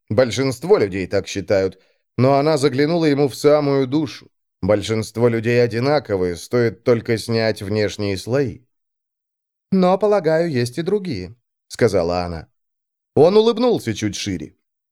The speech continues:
«Если нужно». Она крепко сжала его руку.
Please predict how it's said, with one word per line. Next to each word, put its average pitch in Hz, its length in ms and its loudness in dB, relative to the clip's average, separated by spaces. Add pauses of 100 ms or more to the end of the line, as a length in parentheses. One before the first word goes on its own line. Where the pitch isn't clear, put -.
(260)
«Если 180 500 2
нужно». 120 500 0 (840)
Она 110 240 2
крепко 185 440 0
сжала 123 380 2
его 113 240 0
руку. - 360 -8